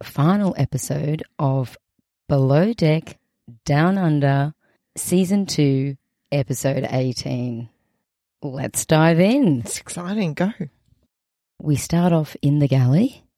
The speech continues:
Speaker 2: Captain Jason and Serena are talking, uh, about the teppanyaki night that the guests have asked for.
Speaker 1: 'Cause she's just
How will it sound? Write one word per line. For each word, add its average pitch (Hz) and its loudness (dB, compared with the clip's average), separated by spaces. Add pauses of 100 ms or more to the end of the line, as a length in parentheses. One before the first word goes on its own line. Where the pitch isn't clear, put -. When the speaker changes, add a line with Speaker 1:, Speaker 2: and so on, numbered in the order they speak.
Speaker 2:
Captain 175 -2
Jason 151 -2
and 147 -4
Serena 147 0
are 147 -2
talking, 151 -4
uh, 151 0
about 160 -2 (440)
the 156 0
teppanyaki 151 0
night 143 -2
that - 0
the 151 -2
guests - -2
have 139 -2 (560)
asked 143 -4
for. - -8 (200)
Speaker 1:
'Cause 170 0
she's 160 2
just - 0